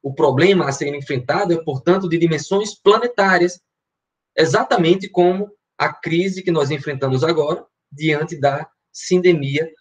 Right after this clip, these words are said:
ou da pandemia do coronavírus. Nós não conseguiremos superar essa crise, a não ser que pensemos de forma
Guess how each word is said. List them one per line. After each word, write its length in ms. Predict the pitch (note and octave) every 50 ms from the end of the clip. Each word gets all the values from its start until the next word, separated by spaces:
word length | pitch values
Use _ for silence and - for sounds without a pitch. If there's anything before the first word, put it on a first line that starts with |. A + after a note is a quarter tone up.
| _ _
ou 160 | D#3+ D3 D3+
da 160 | D3+ D#3 D3+
pandemia 600 | - - D#3+ D3+ D3+ D3 C3+ B2+ A#2+ A#2 B2 A#2+
do 120 | A#2+ C#3 C3+
coronavírus. 800 | - C#3 C3+ C#3+ D#3+ G3 G3 F#3 E3+ D3 A#2 A2+ - - _ _ _ _
Nós 240 | - C3 C#3 D3 C#3+
não 240 | E3 G3+ A3+ - _ _ _ _
conseguiremos 760 | - G3+ G3 - - F#3+ E3+ D#3+ C3+ D3+ G3 G3+ F3 C3+ -
superar 640 | - B3+ A#3+ - - - - C3 C3 - - - - _ _ _ _ _ _ _ _ _ _ _ _ _ _ _
essa 320 | A#2 A#2 B2 C3+ C#3+ C3
crise, 540 | - - C3 D#3+ G3+ A3+ G#3 E3 B2 G#2 - _ _ _ _ _ _ _
a 100 | - C#3
não 100 | D#3 D3
ser 380 | C3+ - - D3+ E3 G3+ G#3 -
que 280 | - F3 F#3 G3 G3 - _ _ _ _
pensemos 840 | F#3 F3+ F3+ - - - D#3+ D#3 D#3+ E3+ F3+ G3+ A3 A#3+ B3+ C4 - -
de 80 | E3
forma 560 | E3 - - - D#3+ F#3 G#3 G#3 G#3+ - A#3+